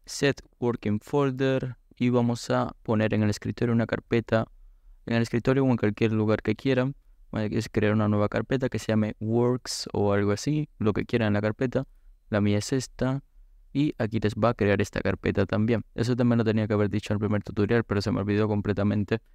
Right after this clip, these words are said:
Es ahí donde también se van a crear los F B X de los personajes del juego default. Entonces, vamos a seguir. Después de crear aquella carpeta, van a venir las texturas de su personaje, de su skin.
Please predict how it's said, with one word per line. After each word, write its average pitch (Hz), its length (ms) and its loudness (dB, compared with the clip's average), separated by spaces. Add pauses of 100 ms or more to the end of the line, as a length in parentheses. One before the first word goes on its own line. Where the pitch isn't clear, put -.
Es 110 200 -4
ahí 113 200 4
donde 117 240 0
también 107 320 2
se - 80 -2
van 104 180 2
a 104 60 0
crear 104 240 0
los 104 120 -2
F 104 200 0
B 101 220 2
X - 280 -4
de 95 100 -2
los 101 160 -2
personajes 104 600 0
del 107 180 -2
juego 101 600 0 (540)
default. 123 540 0 (580)
Entonces, 127 540 0 (100)
vamos 113 400 -2
a 104 40 0
seguir. 95 380 -4 (1080)
Después 139 280 2
de 147 80 2
crear 135 220 2
aquella 127 260 0
carpeta, 120 500 -2 (400)
van 107 120 0
a 107 40 0
venir 107 220 2
las 104 140 -2
texturas 113 500 -2
de 113 120 0
su - 140 -8
personaje, 104 760 -2 (800)
de 101 100 -2
su - 160 -4
skin. 127 420 2